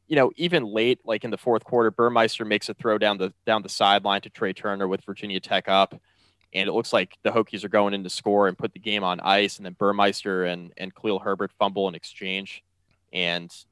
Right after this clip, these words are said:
Duke recovers, and Virginia Tech is defensively just absolutely gassed. And this defense, with all of the guys in the secondary, all these replacement players, they get a three and out,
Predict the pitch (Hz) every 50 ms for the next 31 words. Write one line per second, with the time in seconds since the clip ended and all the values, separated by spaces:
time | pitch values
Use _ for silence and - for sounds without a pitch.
0 | _ _ _ _ - 120 117 - 120 - - - 120 113 107 110 110 107 107 -
1 | - - - 92 85 87 85 87 87 _ - 104 - - 135 127 113 - - -
2 | 127 110 110 - - 107 92 92 - - - - _ _ _ _ 127 - - -
3 | 110 110 - - 113 - 107 104 101 95 95 - - - 101 101 - - - 104
4 | - 82 92 - _ 107 101 98 101 107 107 - - - - 104 104 95 92 90
5 | - 131 131 - - - - 117 127 131 - - 92 92 92 87 - - - -
6 | _ _ _ _ _ _ _ _ _ _ _ 101 104 95 87 - - - 101 117
7 | 127 139 143 139 135 123 117 113 107 104 - - 117 117 117 120 117 - 107 101
8 | - - 117 110 110 - 107 101 101 101 98 101 95 95 92 92 107 107 123 117
9 | - 110 98 - - 104 107 - - 101 95 - - - 104 101 98 95 92 92
10 | 90 - - - _ _ _ _ _ _ _ _ _ _ _ - 107 101 117 95
11 | - - - - 113 107 101 95 87 85 90 101 - -